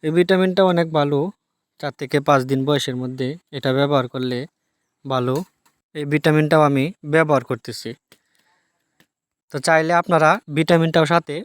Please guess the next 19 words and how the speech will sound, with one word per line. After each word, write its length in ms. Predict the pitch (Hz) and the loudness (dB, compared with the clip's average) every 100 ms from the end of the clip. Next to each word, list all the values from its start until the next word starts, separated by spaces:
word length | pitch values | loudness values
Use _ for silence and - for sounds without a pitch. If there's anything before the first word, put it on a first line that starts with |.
| 156 | 0
ব্যবহার 300 | 165 160 131 | 2 2 0
করতে 240 | 131 - | -4 -4
পারেন। 260 | 127 120 113 - - - - - - - - _ _ - | -8 -8 -10 -16 -20 -20 -20 -20 -20 -20 -20 _ _ -4
তো 80 | 180 190 196 196 | 0 2 2 2
আলহামদুলিল্লাহ, 760 | 190 185 190 185 196 185 170 185 - - | 2 0 0 4 6 6 4 2 -8 -4
আমার 240 | 160 165 170 | 0 2 2
মুরগির 360 | 180 175 180 | 0 2 0
বয়স 320 | 156 156 156 - - - - | 4 4 4 0 -6 -8 -4
আজকে 420 | 156 - - 156 143 170 _ _ _ | -4 -4 -2 0 0 -4 _ _ _
চার 180 | - 160 143 | 2 2 2
দিন। 200 | 143 143 180 _ _ _ _ _ _ _ - | 2 2 2 _ _ _ _ _ _ _ 0
কালার 280 | 165 165 165 | 2 4 4
বাট 220 | 165 165 - - | 2 2 0 -8
বাচ্চা 280 | 151 165 - | -2 0 2
নিলাম 300 | 165 147 135 175 175 - - - | 0 2 2 0 -12 -20 -14 0
পাঁচ 180 | 156 - | 0 0
পঞ্চাশ 400 | - 147 131 143 - | 0 2 2 0 0
টাকা 220 | 151 147 | 0 0
করে। 240 | 147 135 | 2 2